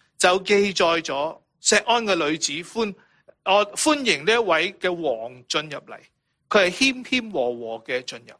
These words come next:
所以我哋見到整件事唔係淨係群眾去歡呼耶穌基督咁簡單，而係一早就有神嗰個嘅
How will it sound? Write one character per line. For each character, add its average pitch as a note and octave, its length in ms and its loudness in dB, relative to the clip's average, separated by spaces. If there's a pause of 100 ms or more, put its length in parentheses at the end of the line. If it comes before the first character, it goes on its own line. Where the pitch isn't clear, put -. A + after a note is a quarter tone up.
(580)
所 D#4 180 6
以 E4 60 4
我 C#4+ 100 4
哋 A#3 140 4
見 A#3+ 160 -2
到 B3+ 140 2
整 G#3+ 340 0
件 G3+ 200 -2
事 G3 180 2 (200)
唔 E3+ 140 -12
係 G#3+ 160 2
淨 G3+ 240 -2
係 G3 460 -6
群 D3 180 -18
眾 F3+ 320 -2 (180)
去 G3 160 2
歡 C4+ 320 -8
呼 C4 140 -6
耶 C3+ 160 0
穌 A3 180 -4
基 A3 120 -6
督 A#3 80 -2
咁 F3 280 -10
簡 C#3 380 -4
單， D#3+ 320 0 (560)
而 F3 60 -2
係 G3+ 340 4 (180)
一 C4+ 80 4 (220)
早 E3 320 2
就 F3+ 140 2
有 D3+ 200 0
神 E3 240 4 (220)
嗰 F#3 180 2
個 E3 100 -4
嘅 D3+ 220 -2